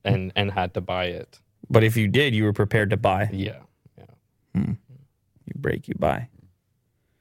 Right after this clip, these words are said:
Speaker 2: You ever, you ever been in a store that sells, like, antiques?
Speaker 1: Oh, yeah.
Speaker 2: You have?
Speaker 1: Mm-hmm.
Speaker 2: You break, you buy?
Speaker 1: Yeah.
Speaker 2: Yeah.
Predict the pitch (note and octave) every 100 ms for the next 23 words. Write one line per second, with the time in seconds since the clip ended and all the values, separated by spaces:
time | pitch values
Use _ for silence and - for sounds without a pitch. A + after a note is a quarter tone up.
0 | _ _ _ - A#2+ C3+ C3 A#2 - -
1 | B2 B2 C3+ D3 B2 A#2+ A#2 A2+ G#2 -
2 | - G#2+ G#2+ G#2 - G#2 G2+ G2 - G#2
3 | G2 G2 G#2+ A#2 - - - _ _ _
4 | - A2 G#2 F#2+ G2 - _ _ _ _
5 | _ _ _ _ _ _ - - G#2+ A#2+
6 | F#3 - _ _ _ _ - A2 G#2+ B2+
7 | - G#2+ G#2 G2 G2 C3 D#3 F#3+ _ A2
8 | F#2 - _ - -